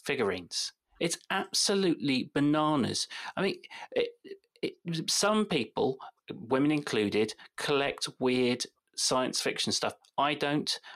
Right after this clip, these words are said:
Um, some of my friends do. I just don't think it's a big deal. It, you know, it's no, it's no different to, it's no different to any other argument of a decade. But somehow, because someone's passion arrives from films or from, like,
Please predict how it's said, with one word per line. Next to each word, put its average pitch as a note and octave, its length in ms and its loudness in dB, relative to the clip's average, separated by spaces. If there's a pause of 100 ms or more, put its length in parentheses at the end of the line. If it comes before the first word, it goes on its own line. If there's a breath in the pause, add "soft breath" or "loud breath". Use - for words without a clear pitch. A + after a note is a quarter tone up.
(120)
Um, G#2 320 -2
some - 240 0
of G2+ 60 2
my G2+ 80 0
friends G#2+ 320 -2
do. C3+ 340 2 (380 loud breath)
I F3+ 40 -2
just A3 220 0
don't F#3 240 -2
think E3 160 -2
it's D#3 80 0
a - 60 -6
big E3+ 140 -2
deal. G3+ 180 2 (200 loud breath)
It, - 220 -2
you G3+ 100 0
know, F#3+ 60 2
it's - 200 2
no, G#3 120 2 (140)
it's D#3+ 160 0
no G3+ 120 2
different F3+ 500 -2
to, C#3 300 2
it's - 140 -2
no F3+ 140 2
different D#3 220 0
to - 120 -4
any D3+ 220 2
other C#3+ 200 0
argument C3+ 380 0
of B2+ 80 0
a B2 60 2
decade. D#3 340 0
But - 120 -2
somehow, D#3+ 520 0
because - 500 -2
someone's B2 300 0
passion B2 480 0
arrives A2+ 580 2
from A2+ 220 -2
films A#2 560 2
or G#2+ 140 2
from, A2 260 -2
like, A2 140 -4